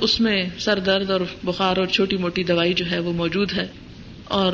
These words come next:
وہ بھی کچھ ڈاکٹرز خود اپنی خوشی سے لا کے اس میں رکھتے ہیں، وہ بھی کوئی صدقہ خیرات نہیں ہے۔ تو اس لیے کبھی آپ کو کوئی خدا نہ خواستہ چھوٹی موٹی ضرورت ہو تو وہ آپ اس میں سے لے سکتے ہیں، لیکن یہ ضرور ایڈوائز کروں گی کہ صبر کرنے کی کوشش کریں،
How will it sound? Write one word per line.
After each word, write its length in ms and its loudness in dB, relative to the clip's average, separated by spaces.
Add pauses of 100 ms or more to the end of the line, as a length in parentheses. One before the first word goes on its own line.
(140)
وہ 200 4
بھی 180 4
کچھ 220 2
ڈاکٹرز 500 2
خود 240 2
اپنی 220 0
خوشی 280 4
سے 120 0
لا 160 2
کے 120 -2
اس 120 0
میں 100 0
رکھتے 260 -2
ہیں، 260 0
وہ 100 2
بھی 100 2
کوئی 120 2
صدقہ 340 0
خیرات 340 0
نہیں 220 -2
ہے۔ 60 -8 (360)
تو 100 4
اس 140 2
لیے 120 4
کبھی 300 4
آپ 240 0
کو 100 0 (260)
کوئی 160 4
خدا 260 0
نہ 160 4
خواستہ 400 -2
چھوٹی 240 0
موٹی 220 0
ضرورت 440 2
ہو 100 -2 (460)
تو 100 4
وہ 160 6
آپ 160 2
اس 180 0
میں 100 2
سے 180 0 (480)
لے 160 6
سکتے 340 -4
ہیں، 160 -6 (300)
لیکن 360 2 (320)
یہ 140 6
ضرور 260 6
ایڈوائز 420 2
کروں 320 -2
گی 120 -4 (300)
کہ 80 -2
صبر 360 2
کرنے 300 0
کی 120 -2
کوشش 400 2
کریں، 300 0